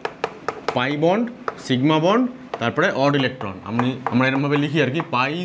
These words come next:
sigma, odd electron, এই যদি sequence হয়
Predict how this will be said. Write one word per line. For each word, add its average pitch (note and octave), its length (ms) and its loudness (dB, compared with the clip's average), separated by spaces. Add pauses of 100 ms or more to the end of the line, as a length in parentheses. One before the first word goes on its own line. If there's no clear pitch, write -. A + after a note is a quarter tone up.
(120)
sigma, D3 380 0 (880)
odd C#3+ 300 4
electron, B2+ 460 -2 (640)
এই D3+ 180 2
যদি F3+ 380 0 (100)
sequence E3 420 2
হয় G#3+ 180 2